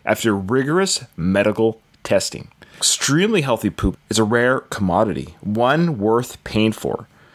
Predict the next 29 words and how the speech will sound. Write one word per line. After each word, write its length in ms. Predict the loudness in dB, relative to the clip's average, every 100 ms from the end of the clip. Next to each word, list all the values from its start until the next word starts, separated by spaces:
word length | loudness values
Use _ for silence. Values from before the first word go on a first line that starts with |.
| -20 -20 -20 -14 -6
Donors 440 | 0 2 2 2 2
can 200 | 2 4
make 300 | 2 2 -2
two 260 | 0 2
hundred 320 | 2 2 2 0
and 80 | -2
fifty 420 | 0 0 0 -6
dollars 600 | 0 2 4 2 -2 -8
for 240 | -6 -6
five 520 | -4 0 2 2 2
samples 400 | 2 2 0 0
a 60 | -2
week, 360 | 0 -2 -4 -16 -20 -4
or 140 | -2 -2
thirteen 840 | -2 0 0 0 -6 -2 0 0
thousand 720 | -2 -4 0 2 4 2 0 0
a 20 |
year 440 | 0 0 0 -2 -12 _ _ -4
as 140 | -2
compensation. 640 | 0 0 0 0 0 -2 -8 _ -20 _
But 240 | 0 0 0
it 160 | -2 0
isn't 300 | 0 0 -2
just 180 | 0
about 80 | -2
the 60 | 0
money, 280 | 0 -2 -4
of 120 | -10
course. 340 | -10 -10 -10